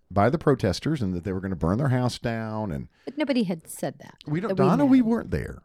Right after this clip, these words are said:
Speaker 2: Okay.
Speaker 1: We weren't there. We
Speaker 2: All
Speaker 1: don't know.
Speaker 2: right. Okay.
Speaker 1: In one photo that's out there, and Steve Mitchell, who's intro of this podcast and who is a broadcasting legend and does a show with Moby, uh, Moby and Mitchell on Facebook Live every day from noon to two,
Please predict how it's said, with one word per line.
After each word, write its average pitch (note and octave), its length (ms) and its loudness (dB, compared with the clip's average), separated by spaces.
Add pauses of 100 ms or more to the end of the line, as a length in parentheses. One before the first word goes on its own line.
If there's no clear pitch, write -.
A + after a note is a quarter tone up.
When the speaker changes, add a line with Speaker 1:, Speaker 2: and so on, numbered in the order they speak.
Speaker 2:
Okay. D#3 360 -4
Speaker 1:
We C#3 220 4
weren't D#3+ 280 0
there. - 200 -2
We E2+ 140 0
Speaker 2:
All A2+ 60 0
Speaker 1:
don't E2+ 220 0
know. B1+ 60 -8 (640)
Speaker 2:
right. C#3+ 100 -12
Okay. - 320 -18 (220)
Speaker 1:
In B2+ 160 -4
one C3 260 0
photo F2 480 2
that's - 280 -8
out G2 240 -4
there, - 160 -8
and - 100 -16
Steve F3 320 -2
Mitchell, - 480 -6 (600)
who's A2 200 0
intro C3+ 300 0
of B2+ 80 -2
this A#2 120 -10
podcast D2 640 -6
and F2+ 120 -8
who G#2 100 2
is F2+ 100 -4
a F2+ 40 -6
broadcasting G#2 640 -2
legend C#2 380 -8
and F2 140 -4
does F#2 160 2
a A2 60 -4
show G2+ 180 -2
with A#2+ 140 -2
Moby, E2+ 440 -4 (600)
uh, C#2+ 260 -6
Moby F2 300 -2
and B2 100 0
Mitchell - 400 -4 (100)
on E2+ 140 -6
Facebook - 400 -6
Live C2+ 420 -6
every D#2+ 160 -4
day D#2+ 100 -4
from D2+ 140 -8
noon C#2 160 -6
to - 80 -16
two, E2+ 380 0